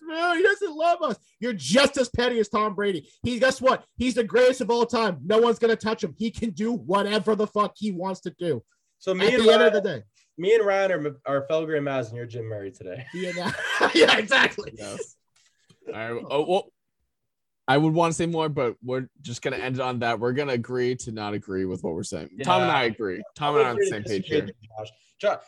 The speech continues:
Speaker 2: and hey, by the way, this is a big step for me. I'm actually agreeing with Patriots fans.
Speaker 1: Tom over team, baby. Tom over team.
Speaker 2: No, no, no. It's Tom over team.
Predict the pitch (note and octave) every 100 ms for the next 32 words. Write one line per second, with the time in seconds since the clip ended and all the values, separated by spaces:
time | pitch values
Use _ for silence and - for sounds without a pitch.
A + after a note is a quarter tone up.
0 | - G3+ G#3+ G#3+ G3+ G3+ G3 D#3 G#3+ A3+
1 | G3 F3 - D#3+ C#3 C3+ A#2 A#2 C#3+ D3+
2 | D#3 C3 C#3 B2+ A2+ A#2 A2+ G#2 - C#3+
3 | D#3 E3+ E3 E3 E3+ F3+ F3 D3 A#2+ A2
4 | A#2 A2+ A#2 A#2 B2+ C#3+ D3 D3 D3+ -
5 | A3+ F4+ G4 F#4+ F4+ A#3 A#3 - A3 B3
6 | D4+ E4 D#4 - C#4+ A#3 C3+